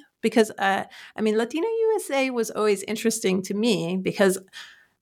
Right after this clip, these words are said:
I'm very random in how it is that I listen to the radio. It's just, if,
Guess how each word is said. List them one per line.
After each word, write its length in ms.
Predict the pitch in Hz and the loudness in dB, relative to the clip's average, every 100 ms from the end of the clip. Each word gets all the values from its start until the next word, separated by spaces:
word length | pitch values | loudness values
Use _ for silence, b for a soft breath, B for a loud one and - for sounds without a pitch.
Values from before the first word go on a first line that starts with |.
| - | -4
I'm 240 | 170 226 214 | 0 0 0
very 220 | 214 190 | 0 0
random 720 | 180 196 240 427 294 - - | -2 -2 0 0 0 -2 -4
in 160 | - 175 | -2 -2
how 280 | 165 190 180 | -2 0 0
it 100 | 170 | 0
is 160 | 170 | -2
that 120 | 185 | 0
I 140 | 170 165 | 0 0
listen 320 | 180 165 175 | 0 -2 -4
to 120 | 180 | -4
the 80 | 175 | -2
radio. 420 | 170 175 180 - - | 0 0 0 -4 -4
It's 280 | 185 - - | -4 -4 -4
just, 320 | - 160 - | -4 -4 -2
if, 160 | 214 | 0